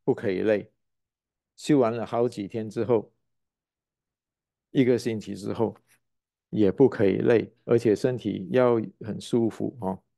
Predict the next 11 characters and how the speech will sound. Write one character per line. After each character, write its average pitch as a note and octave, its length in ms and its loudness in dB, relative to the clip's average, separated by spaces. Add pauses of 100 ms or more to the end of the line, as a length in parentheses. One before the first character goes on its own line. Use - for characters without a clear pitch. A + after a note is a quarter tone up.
(180)
好， - 280 -6 (260)
第 A#2 160 6
一 G#2+ 60 6
个。 G#2+ 200 0 (580)
第 A3 160 10
二 G3+ 120 8
个 F3 180 8
就 D#3 120 6
是 D3+ 240 6
念 D3+ 340 6
佛， - 380 -2